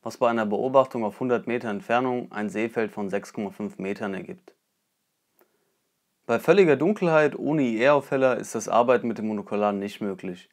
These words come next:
da der Chip dafür leider zu schwach ist. Hier sollte dann mit dem I-R-Aufheller gearbeitet werden. Jetzt aber mal zum interessanteren Teil, und zwar der Aufnahmefunktion. Mit dem Monokular könnt ihr Fotos und Videos mit einer Auflösung von sechshundertvierzig mal vierhundertachtzig Pixeln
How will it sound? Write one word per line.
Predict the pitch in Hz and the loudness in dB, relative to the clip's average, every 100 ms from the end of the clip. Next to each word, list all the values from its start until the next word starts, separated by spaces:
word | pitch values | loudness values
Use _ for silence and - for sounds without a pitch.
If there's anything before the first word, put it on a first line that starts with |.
| _ _ _ - | _ _ _ -4
da | 120 | 0
der | 127 | 0
Chip | - 165 | 0 2
dafür | 139 131 123 | 2 2 4
leider | 113 113 110 | 4 2 -2
zu | - | -10
schwach | - 101 101 | -4 -2 -2
ist. | 92 - _ _ _ _ _ _ | -6 -12 _ _ _ _ _ _
Hier | 160 | -2
sollte | 170 165 147 | 2 2 4
dann | 135 135 | 4 4
mit | 120 | 2
dem | 117 107 | 0 -2
I-R-Aufheller | 87 98 107 104 98 92 | -2 0 0 0 -2 -2
gearbeitet | 82 90 90 90 _ - | -2 -2 -4 -10 _ -12
werden. | 92 90 _ _ _ _ _ _ _ _ _ _ _ _ _ _ _ _ _ _ _ _ | -10 -12 _ _ _ _ _ _ _ _ _ _ _ _ _ _ _ _ _ _ _ _
Jetzt | 147 175 | 0 4
aber | 190 160 | 4 4
mal | 147 135 | 4 2
zum | 123 117 | 2 -4
interessanteren | 113 113 - 107 117 113 104 | -4 -4 -2 -2 0 -4 -2
Teil, | 107 101 107 | -2 -4 -4
und | 120 | -2
zwar | - 135 | 4 6
der | 101 | 6
Aufnahmefunktion. | 113 117 107 101 95 101 95 107 95 92 - _ _ _ _ _ | 4 0 -4 -4 -8 -14 -8 -6 -6 -8 -16 _ _ _ _ _
Mit | - 135 | -6 -2
dem | 160 | 0
Monokular | 160 165 165 147 160 196 | 2 0 2 6 8 6
könnt | 170 147 | 0 -2
ihr | 127 | -2
Fotos | - 160 156 139 | -2 -2 -2 -4
und | 120 117 | -2 -2
Videos | 135 135 - | 0 0 0
mit | 107 | -4
einer | 104 95 | -2 0
Auflösung | 123 131 135 120 120 | -2 -2 -2 -2 -4
von | - 107 | -6 -2
sechshundertvierzig | 123 123 131 98 - 147 147 135 - | -2 -2 -6 -6 -6 -8 -6 -8 -6
mal | 107 | -10
vierhundertachtzig | - 123 113 - 107 - - | -4 -4 -2 -4 -4 -10 -6
Pixeln | 135 - 127 120 | -6 -4 -4 -4